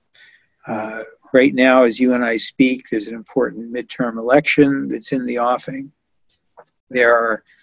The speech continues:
struggles over, there was a recent struggle, of course, over the nomination of Brett Kavanaugh to the Supreme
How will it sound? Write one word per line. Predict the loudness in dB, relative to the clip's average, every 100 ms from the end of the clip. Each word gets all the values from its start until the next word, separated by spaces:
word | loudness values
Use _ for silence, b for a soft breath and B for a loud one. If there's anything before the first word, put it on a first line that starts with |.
| b b b -14
struggles | -8 6 6 8 4 2 -2 -4
over, | -2 -4 -2 -4 -4
there | -4
was | -6 -6
a |
recent | -6 -4 -6 -8
struggle, | 0 0 0 -6
of | -10
course, | -4 -4 -4 -4
over | -4 -6
the | -12 -12 -14
nomination | -16 -16 -10 -6 -4 -4 -6
of | -10
Brett | -8 -8
Kavanaugh | 0 4 4 2 0
to | -2
the |
Supreme | -6 -14 -12 -12 -12